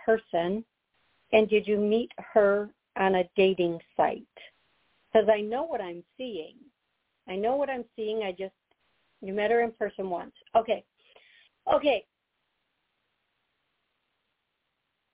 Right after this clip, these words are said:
Now, usually I say this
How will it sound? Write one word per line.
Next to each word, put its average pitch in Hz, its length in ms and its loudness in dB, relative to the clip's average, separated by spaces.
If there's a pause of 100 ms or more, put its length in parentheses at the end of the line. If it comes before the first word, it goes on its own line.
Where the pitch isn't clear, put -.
(1000)
Now, 226 180 -4
usually 359 680 -8
I 269 260 -6
say 269 180 -8
this 247 260 -8